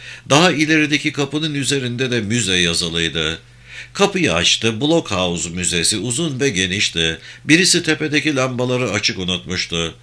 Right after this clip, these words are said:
Kalın duvarlarda ikişer metre arayla açılmış pencerelerden soluk bir kış ışığı giriyor,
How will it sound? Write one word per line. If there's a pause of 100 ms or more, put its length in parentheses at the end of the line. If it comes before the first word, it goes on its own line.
(400)
Kalın
duvarlarda
ikişer
metre
arayla
açılmış
pencerelerden
soluk
bir
kış
ışığı
giriyor,